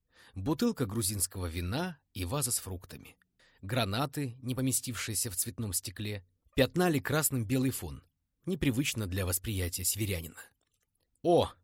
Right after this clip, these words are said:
инструкция по соблазнению в действии", насмешливо сказала Лиза.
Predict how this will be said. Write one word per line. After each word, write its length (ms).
инструкция 680
по 160
соблазнению 680
в 60
действии", 600
насмешливо 800
сказала 400
Лиза. 320